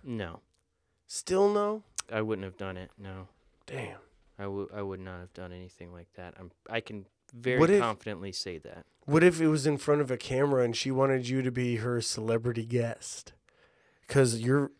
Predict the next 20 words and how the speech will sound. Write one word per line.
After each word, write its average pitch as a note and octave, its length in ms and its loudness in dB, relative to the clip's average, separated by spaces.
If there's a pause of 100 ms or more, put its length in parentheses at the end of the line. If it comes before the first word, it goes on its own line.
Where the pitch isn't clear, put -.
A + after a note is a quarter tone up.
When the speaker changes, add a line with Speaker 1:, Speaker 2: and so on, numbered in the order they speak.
Speaker 2:
Jared A#2+ 460 4
from A#2 220 2
A A#2 60 4
Weird A2+ 440 2
Time A2+ 320 0
Speaker 1:
So C#3 60 2
she's - 80 -4
Speaker 2:
Recorded. B2+ 420 4
Speaker 1:
paying A#2 300 -2
me A#2+ 160 -4
now? D3 260 -8 (200)
Speaker 2:
Yeah. - 260 2 (800)
Speaker 1:
No. F#2+ 320 -10 (920)
Speaker 2:
Okay. G#2+ 300 -8 (480)
Let's F3 160 4
take C#3 140 4
a A#2 40 -4
break. A2 220 0 (520)
<laughs> - 720 -4 (2500)
It's - 140 -16